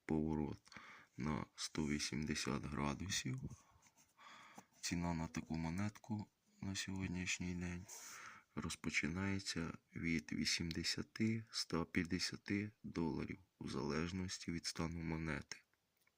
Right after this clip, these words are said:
Є також попадають цікаві браки, такі як аверс-аверс, реверс-реверс. Вигляд монетка буде мати з обох сторін,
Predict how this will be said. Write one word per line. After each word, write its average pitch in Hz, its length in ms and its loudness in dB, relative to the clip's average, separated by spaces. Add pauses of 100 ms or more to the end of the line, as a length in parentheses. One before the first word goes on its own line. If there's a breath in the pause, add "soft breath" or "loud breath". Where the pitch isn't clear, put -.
(680 loud breath)
Є 87 300 2
також 85 540 0
попадають 78 840 0
цікаві 73 560 -2
браки, 76 580 -2 (720 loud breath)
такі 82 420 -2
як 76 500 -2
аверс-аверс, 85 1300 0
реверс-реверс. 87 1300 -2 (1000 loud breath)
Вигляд 87 440 2
монетка 85 600 0
буде 80 320 0
мати 80 400 -2
з 78 100 -6
обох 80 300 -2
сторін, 82 420 -2